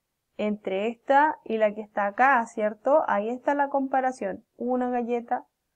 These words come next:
dos galletas. Entonces, esta que tiene este círculo rojo, queremos saber si es la grande o es la pequeña. Yo se los voy a decir ahora. Esta es la galleta grande, ¿cierto?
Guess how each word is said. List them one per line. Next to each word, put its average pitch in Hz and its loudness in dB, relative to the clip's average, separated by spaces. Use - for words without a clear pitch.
dos 220 0
galletas. 196 -4
Entonces, 208 -6
esta 262 0
que 220 -8
tiene 214 -6
este 220 -10
círculo 208 -6
rojo, 277 -2
queremos 247 -2
saber 214 -2
si 214 -8
es 208 -8
la 185 -4
grande 202 -2
o 208 2
es 208 0
la 214 2
pequeña. - -4
Yo 220 -2
se 262 0
los 254 2
voy 254 2
a 254 6
decir 254 0
ahora. - 0
Esta 294 2
es 302 2
la 262 2
galleta 214 -2
grande, 226 0
¿cierto? 254 0